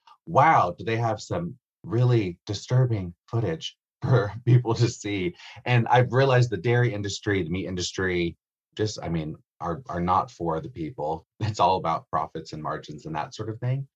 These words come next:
But here's the thing, I guess for me, my, the most important thing for me is I want to live a healthy life.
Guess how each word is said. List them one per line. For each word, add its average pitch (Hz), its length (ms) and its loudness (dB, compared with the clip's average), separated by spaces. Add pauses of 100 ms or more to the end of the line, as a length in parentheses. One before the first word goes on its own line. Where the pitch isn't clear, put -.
(100)
But 127 160 4
here's 180 280 -2
the 127 120 -2
thing, 117 240 2
I 92 80 -4
guess 120 260 2
for 101 160 -2
me, 98 420 -2 (220)
my, 127 300 4
the 131 80 2
most 196 220 4
important 156 340 0
thing 117 120 0
for 110 120 -4
me 107 160 -2
is 101 120 -4
I 104 60 2
want 117 360 2
to 107 100 -2
live 95 260 -4
a - 80 -10
healthy 113 380 0
life. 107 320 2